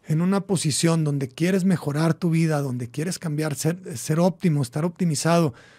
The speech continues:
eh, ser la mejor versión de ti, empieza con todo esto, con todo este tipo de cosas. Checa este podcast, ven a los cursos. Eh, aquí te, te, te, te daré una, una guía muy específica, muy buena para empezar,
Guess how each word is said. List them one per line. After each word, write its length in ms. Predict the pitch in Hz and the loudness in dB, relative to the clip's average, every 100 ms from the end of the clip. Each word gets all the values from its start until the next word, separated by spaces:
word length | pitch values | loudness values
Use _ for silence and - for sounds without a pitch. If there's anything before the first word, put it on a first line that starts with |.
| _ _ - | _ _ -6
eh, 160 | 139 | -6
ser 200 | 131 156 | -4 -2
la 80 | 180 | 0
mejor 340 | 196 170 180 | 0 0 0
versión 380 | 190 185 - 180 | 0 -2 -2 0
de 80 | 180 | 0
ti, 320 | - 175 180 - _ _ | 0 0 0 -4 _ _
empieza 480 | - 143 180 170 190 | -6 -2 0 0 0
con 160 | 185 170 | 0 0
todo 240 | - 175 | 2 2
esto, 220 | 175 - 175 - - | 2 -2 -12 -14 -12
con 220 | 143 139 | -8 -6
todo 240 | 143 156 156 | -8 -4 -4
este 160 | - | -4
tipo 220 | 185 160 | -8 -4
de 60 | 165 | -4
cosas. 380 | - 165 143 120 - _ _ - | -2 -2 -2 -6 -16 _ _ -2
Checa 300 | - 180 190 | 2 2 2
este 160 | - | -2
podcast, 520 | 151 175 165 - 170 - | -2 -2 -2 -2 -6 -6
ven 340 | 139 151 165 | -10 -2 2
a 60 | 175 | 4
los 160 | 160 - | 2 2
cursos. 500 | 170 165 170 175 - _ _ _ _ _ _ - | 2 2 0 -4 -6 _ _ _ _ _ _ -4
Eh, 360 | 147 151 139 117 - _ _ _ _ _ _ _ _ _ | -2 0 -2 -4 -12 _ _ _ _ _ _ _ _ _
aquí 260 | - 147 170 | -4 -4 -2
te, 260 | 147 196 | 2 2
te, 260 | 190 - 160 | 0 -2 -4
te, 340 | 156 - 156 | -6 -12 -10
te 200 | 156 - | -8 -6
daré 220 | 147 147 160 | -2 0 2
una, 380 | 180 190 190 190 | 4 4 2 0
una 280 | 185 180 | -2 -2
guía 340 | 175 165 208 202 | -2 0 2 2
muy 260 | 180 185 | 2 4
específica, 680 | 190 - 147 - 175 190 170 | 2 0 -8 -10 -8 -8 -6
muy 180 | 156 165 | -4 -4
buena 460 | 165 170 202 202 - | -2 0 4 2 2
para 180 | 165 | 0
empezar, 560 | 135 120 127 - 170 156 | 0 -2 -4 -2 -2 -4